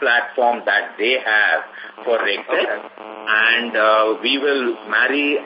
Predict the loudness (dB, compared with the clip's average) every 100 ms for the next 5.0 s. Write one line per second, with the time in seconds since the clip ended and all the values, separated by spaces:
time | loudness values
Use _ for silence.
0 | 2 4 4 2 -2 -8 -16 -20 -20 -20
1 | -18 -2 -2 0 -4 -2 -2 0 0 0
2 | -2 -4 -6 -4 -4 -4 -4 -4 -4 -2
3 | -2 0 -2 -6 -14 -2 -2 0 -2 -2
4 | -4 -4 -6 -4 -4 -2 0 2 0 -4